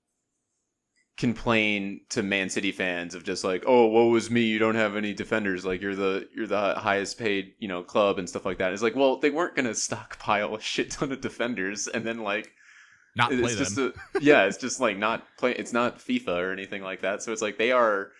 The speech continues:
Speaker 1: just in a, in a pretty bad spot.
Speaker 2: I know, it's not like they have a, a forty-man pro roster or anything like that. <laughs> It's like, "Oh, you're the
Speaker 1: Yeah.
Speaker 2: highest paid pla-, uh, team, so here's, here's
Speaker 1: Everyone's
Speaker 2: extra
Speaker 1: morale
Speaker 2: roster
Speaker 1: would go
Speaker 2: spots."
Speaker 1: down.
Speaker 2: Yeah,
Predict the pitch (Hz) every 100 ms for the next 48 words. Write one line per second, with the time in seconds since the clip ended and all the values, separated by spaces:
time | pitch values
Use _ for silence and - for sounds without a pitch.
0 | _ _ - 113 117 107 95 - 98 90
1 | 120 98 92 90 - 90 85 - 117 104
2 | 113 139 131 131 - 117 110 104 104 -
3 | 113 - 104 101 95 95 95 90 98 87
4 | 85 82 - 71 76 - 90 85 90 101
5 | 90 - - - - 170 175 - 226 127
6 | 107 123 135 - 151 - 190 151 147 -
7 | 143 87 110 104 107 - _ _ _ _
8 | _ 160 135 185 151 165 127 113 107 117
9 | 120 110 107 113 101 90 85 85 175 107